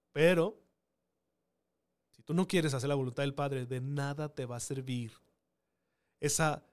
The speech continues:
minucios-, minuciosidad, ese detalle con el que celebras la comunión eucarística, la participación en toda la misa.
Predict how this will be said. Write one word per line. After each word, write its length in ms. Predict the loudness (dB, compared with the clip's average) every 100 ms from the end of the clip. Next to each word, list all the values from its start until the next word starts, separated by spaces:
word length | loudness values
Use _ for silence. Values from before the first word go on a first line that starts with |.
| _ -4
minucios-, 560 | 0 0 0 -2 -4
minuciosidad, 1000 | -4 -2 -2 -4 -4 -4 -4 -2 -2 -4 _ _ _ _ _ _
ese 220 | -4 0
detalle 540 | 0 0 2 4 2 -2
con 180 | -6
el 100 | -8
que 100 | -8
celebras 640 | -8 -6 -4 -2 -2 -4 -8 _ _ _ _ _
la 160 | -10
comunión 300 | -4 -4 -2
eucarística, 680 | -2 -4 -6 -6 -8 -10 -8
la 120 | -8
participación 560 | -8 -8 -8 -6 -4 -4
en 100 | -4
toda 140 | -6
la 100 | -6
misa. 400 | -8 -8 -8 -10